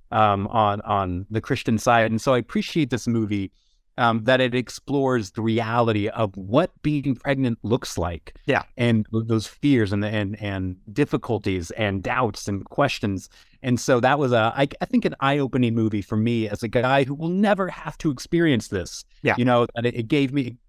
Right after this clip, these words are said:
Speaker 1: let me step into someone else's experience and gave me a wholer picture, um, of the things at stake. And so I, I really, um, enjoyed is the wrong word, but appreciated, uh, that movie. As far as curse, again, I'll just go back to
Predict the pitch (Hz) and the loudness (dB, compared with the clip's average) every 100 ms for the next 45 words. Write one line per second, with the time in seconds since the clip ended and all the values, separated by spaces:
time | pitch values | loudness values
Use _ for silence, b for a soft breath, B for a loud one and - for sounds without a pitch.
0 | - 147 147 135 - 135 135 117 - 120 | -2 0 0 -2 0 0 0 -2 0 2
1 | 113 - 101 - - 104 92 101 104 101 | 2 0 -6 -8 -4 -4 -2 -2 0 0
2 | 101 101 98 - 127 113 101 107 - - | 0 -2 -4 -2 0 0 0 -4 -6 -4
3 | 95 87 B B B 123 104 95 87 - | -4 -4 B B B 0 2 2 -2 -4
4 | 90 - 107 - 113 98 - - 107 92 | -6 -4 -4 0 0 0 -4 -4 -2 -2
5 | - 117 107 120 110 113 117 117 117 113 | -6 -6 2 4 4 4 2 0 2 0
6 | 101 104 _ 104 92 87 92 - _ _ | 0 -4 _ -4 -4 -4 -8 -12 _ _
7 | _ - 127 127 151 175 160 139 123 120 | _ -4 -2 0 2 4 4 2 2 2
8 | 110 104 101 95 92 107 107 _ _ - | 2 2 2 0 0 -2 -2 _ _ -4
9 | 120 - 170 - 135 110 98 95 98 104 | -4 0 0 2 2 4 2 0 -2 -2
10 | 92 98 113 113 107 98 101 95 b b | -2 2 2 2 2 0 -2 -4 b b
11 | - - 247 262 240 - - 160 156 - | -6 -4 2 2 2 -4 -4 -2 -2 -6
12 | - 135 123 147 143 143 139 - 127 127 | -4 -2 0 2 2 2 0 -2 0 0
13 | - 131 120 | 0 -4 -6